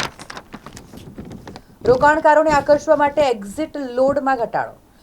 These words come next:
રોકાણકારો દ્વારા ચોક્કસ સમય પહેલા સ્કીમમાંથી બહાર નીકળવા અથવા આંશિક રીતે ઉપાડ માટે ચૂકવવામાં આવતી ફી એટલે કે એક્ઝિટ લોડ. ક્રેડિટ કાર્ડ્સ મારફતનો ખર્ચ વિક્રમી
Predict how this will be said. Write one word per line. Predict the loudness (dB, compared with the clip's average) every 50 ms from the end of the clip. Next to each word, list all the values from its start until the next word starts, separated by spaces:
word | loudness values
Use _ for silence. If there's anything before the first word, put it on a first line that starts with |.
| _ _ _ -6
રોકાણકારો | -4 0 2 2 2 2 0 0 0 0
દ્વારા | 0 0 0 0 0
ચોક્કસ | 0 -2 -6 -6 -4 -6 -6 -6 -4 -4
સમય | -4 -4 -2 -4
પહેલા | -2 -2 -2 0 -2 -2
સ્કીમમાંથી | -6 -8 -16 -16 -14 -6 -6 -6 -6 -4
બહાર | -4 -4 -2 -2 -4 -6
નીકળવા | -8 -6 -6 -6 -4 -4 -4
અથવા | -6 -6 -6 -4 -2 -2
આંશિક | -2 -2 -6 -10 -12 -12 -12
રીતે | -12 -8 -6 -6
ઉપાડ | -6 -2 -2 -4 -4 -2
માટે | -6 -8 -8 -10
ચૂકવવામાં | -14 -14 -14 -10 -8 -6 -6 -6 -6 -8 -8
આવતી | -8 -10 -12 -18
ફી | -18 -16 _ -16 -16 -16 -18 _ _ -20 _ _ _ _ -16
એટલે | -16 -10 -8 -8 -8
કે | -8 -8 -12 -12 -12 -14 _ -8
એક્ઝિટ | -8 -8 -8 -10 -12 -12 -12 -10 -16
લોડ. | -16 -16 -16 -20 _ _ _ _ _ _ _ _ _ _ _ _ _ _ _ -2
ક્રેડિટ | -2 -2 -2 -4 -10 -2
કાર્ડ્સ | 2 2 2 2 0 -2
મારફતનો | -2 -2 -2 -2 -6 -6 -6 -8 -10
ખર્ચ | -6 -4 -6 -6 -6 -6
વિક્રમી | -14 -12 -10 -8 -8 -8 -8 -10